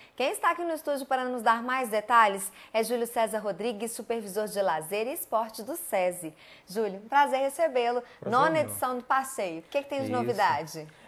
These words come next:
Speaker 2: Então, esse ano a gente tá com uma proposta bem mais ecológica ainda. Tanto é que a gente vai distribuir para as pessoas, dentro do passeio ciclístico, um brinde,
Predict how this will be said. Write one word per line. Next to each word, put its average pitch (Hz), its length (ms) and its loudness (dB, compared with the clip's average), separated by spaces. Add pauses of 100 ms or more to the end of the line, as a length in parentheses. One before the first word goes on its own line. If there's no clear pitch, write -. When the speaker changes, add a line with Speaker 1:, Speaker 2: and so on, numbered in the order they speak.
Speaker 2:
Então, 143 360 0
esse 156 340 -2
ano 175 260 0
a 156 40 2
gente 156 240 -8
tá 170 80 0
com - 180 -10
uma 170 120 -4
proposta 170 380 -2
bem 185 180 -2
mais 202 300 -4
ecológica 185 680 2
ainda. 120 400 -4 (320)
Tanto 123 180 -4
é 120 80 2
que 127 120 -6
a 131 40 -2
gente 139 320 -8
vai 127 380 6
distribuir 120 560 -6
para 127 140 -8
as 120 100 -12
pessoas, 127 580 -2
dentro 120 400 -4
do 120 140 -6
passeio 120 420 -4
ciclístico, 147 560 -8 (320)
um 180 160 0
brinde, 196 480 0